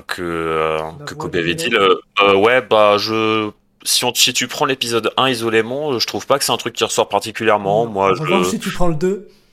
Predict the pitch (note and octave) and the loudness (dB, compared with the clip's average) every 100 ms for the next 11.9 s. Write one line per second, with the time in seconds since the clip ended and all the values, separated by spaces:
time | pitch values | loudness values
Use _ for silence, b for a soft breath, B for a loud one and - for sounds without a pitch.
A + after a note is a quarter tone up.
0 | b _ C3 D3 B2 B2 - A2+ A#2 G#2+ | b _ 0 2 2 2 2 4 4 4
1 | A2+ A2+ A2+ C#3 D#3 A3 - - - - | 2 2 2 2 2 0 0 -2 -4 -6
2 | E3+ C#3 C3 - - A2+ B2 - D#3+ C3 | -6 -2 -2 -4 -2 0 0 0 0 0
3 | A2+ A#2+ C#3 A#2 A2 G2 - - C3 - | 0 2 2 2 2 2 0 -4 -2 0
4 | A2 G#2 - G2 A#2 D3 D3 G#2+ F#2+ C3+ | 2 0 0 2 2 2 0 -2 0 -2
5 | D3+ G#2 - F#2+ G2 G#2+ G#2 G2+ A2+ G2 | -4 -8 -8 -8 -8 -8 -6 -4 -2 -2
6 | - G2+ G2 F#2 F2+ F2+ F#2+ F2 C#3+ C3 | -4 -6 -8 -4 -2 -2 -2 -4 -6 -2
7 | F#2 F2 F#2 B2 C3+ B B - G2+ G2+ | -2 2 2 2 0 B B 0 2 2
8 | G#2 C3+ C3+ A2+ A2 C#3 D3+ A2+ G2 - | 0 -2 0 0 -2 -4 -4 -6 -4 -2
9 | A2 A#2+ G2 F#2 F2 F2+ F2+ F#2+ F#2 F2+ | -2 -2 0 0 2 0 -2 -4 -2 -2
10 | F2 G2+ F#2+ F2+ F2 - F#2+ A#2+ A2+ A2 | -4 -4 0 0 0 -4 -2 0 4 2
11 | G2+ F#2 E2+ E2+ E2+ E2+ G2 B2 | 2 2 0 0 -2 0 0 0